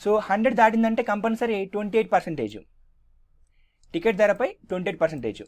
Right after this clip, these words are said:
హండ్రెడ్ పైన ఉంటే. So, below హండ్రెడ్ ఉంటే మాత్రం ఎయిటీన్ పర్సెంటేజ్.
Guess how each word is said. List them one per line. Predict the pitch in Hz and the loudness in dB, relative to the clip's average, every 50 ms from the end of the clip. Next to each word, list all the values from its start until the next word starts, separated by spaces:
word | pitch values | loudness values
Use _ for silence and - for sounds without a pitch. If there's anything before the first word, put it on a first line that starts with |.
| _ - _ - - _ _ _ _ _ _ _ _ _ _ _ _ _ - - - - - - - - - - - - - - - | _ -20 _ -20 -20 _ _ _ _ _ _ _ _ _ _ _ _ _ -20 -20 -20 -20 -20 -20 -20 -20 -20 -20 -20 -20 -20 -20 -18
హండ్రెడ్ | - - 180 190 202 185 - | -10 -8 -6 -6 -4 0 0
పైన | 185 165 165 | 2 2 2
ఉంటే. | 160 139 - 110 - - - - - - - - - - - - - - - - | -2 -2 -6 -8 -8 -10 -18 -20 -20 -20 -20 -20 -20 -20 -20 -20 -20 -20 -20 -12
So, | - - 196 | -6 -4 -4
below | 175 151 175 208 226 269 285 277 254 220 220 214 - - - - - - - - - - - - - - - - _ - _ - - - - - - - - - - - _ _ - _ | -2 -2 -2 2 6 8 8 8 8 4 0 -2 -6 -10 -20 -20 -20 -20 -20 -20 -20 -20 -20 -20 -20 -20 -20 -20 _ -20 _ -20 -20 -20 -20 -20 -20 -20 -20 -20 -20 -20 _ _ -20 _
హండ్రెడ్ | - - 185 202 226 247 226 | -8 -4 -2 0 0 0 0
ఉంటే | 254 233 233 | 0 0 0
మాత్రం | 220 220 214 214 226 220 247 220 220 - - | 0 0 -2 -2 -2 -4 -4 -4 -6 -10 -8
ఎయిటీన్ | 202 208 214 220 196 202 175 | -2 -2 0 0 0 0 0
పర్సెంటేజ్. | 165 147 - 131 110 107 98 95 107 | 0 0 -2 -4 -8 -8 -8 -10 -14